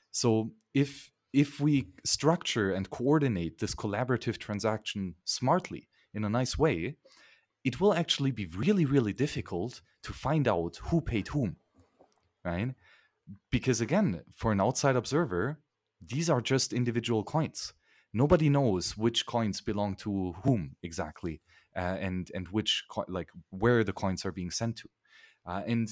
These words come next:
the more users collaborate in such a large coin join trans-, uh, transaction, uh, the, the better your fee savings and your privacy, in fact.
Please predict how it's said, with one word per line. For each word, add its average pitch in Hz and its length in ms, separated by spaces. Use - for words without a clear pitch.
the 117 80
more 135 200
users 180 360
collaborate 113 720
in 110 100
such 123 260
a 131 60
large 127 260
coin 139 160
join 143 180
trans-, 139 480
uh, 120 60
transaction, 123 640
uh, 95 180
the, 101 260
the 107 60
better 120 440
your 92 180
fee 107 200
savings 143 580
and 107 180
your 110 80
privacy, 98 580
in 76 60
fact. - 180